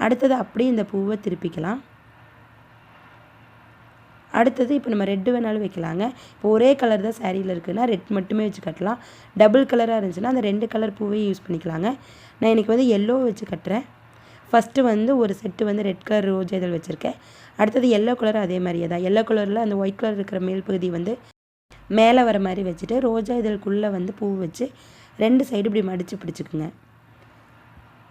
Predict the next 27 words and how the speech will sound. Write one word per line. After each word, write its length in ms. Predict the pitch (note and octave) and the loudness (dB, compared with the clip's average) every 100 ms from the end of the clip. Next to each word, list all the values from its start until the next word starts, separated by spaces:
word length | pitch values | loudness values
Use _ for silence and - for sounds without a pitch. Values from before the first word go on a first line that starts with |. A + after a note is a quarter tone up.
| G#3 | 0
ஒவ்வொரு 260 | A3 C#4 D4+ | 6 6 6
செட்டும் 280 | G#3+ G3+ A#3+ | -2 -2 -2
இதே 140 | G3 G3+ | -2 -2
மாதிரியே 200 | G3+ F#3+ F3+ | 0 -2 -2
தாங்க 160 | F#3 F3 | -4 -4
ரெடி 120 | E3 E3 | -6 -6
பண்ணணும். 340 | D#3+ E3+ B3+ - - - _ _ - - - - | -4 -4 -8 -12 -20 -20 _ _ -20 -20 -20 -8
இப்போ 140 | G3+ A3 G#3+ | 0 2 4
மேலே 220 | A3+ B3 A#3 | 2 2 2
ஒரு 80 | G3 | 0
செட்டு, 160 | G#3 A3+ | -4 -4
கீழே 140 | G#3+ G3+ | -4 -4
ஒரு 80 | F#3 | -6
செட்டு 180 | F3 F3 | -8 -8
வச்சுட்டு 280 | E3 - B3+ C4+ - | -8 -4 -4 -2 -4
இப்படி 180 | F#3+ F#3+ | -2 0
ஒரு 80 | F3+ | -2
சுத்து 200 | G#3 G3+ B3+ | -6 -10 -8
சுத்தி 260 | G3+ - C4 - - - - - | -8 -4 -4 -4 -18 -20 -10 2
கிராஸா 380 | A3+ B3 B3+ A#3+ F#3+ | 4 4 0 -2 -2
வச்சு 160 | G#3 G#3 | -4 -4
முடிச்சு 220 | E3 F3+ E3+ | -4 -6 -8
போட்டுக்கணுங்க. 480 | D#3+ D#3+ D#3+ F3 A3+ - - - - - A#3 | -8 -6 -6 -6 -6 -10 -20 -20 -20 -4 0
இதே 180 | A3 C4+ C4+ | 4 4 4
மாதிரியே 300 | A#3 F#3+ F3+ A3 | 2 0 -2 -4
தான் 100 | A#3+ | -4
ஃபுல்லா 300 | A3 G#3 | -6 -4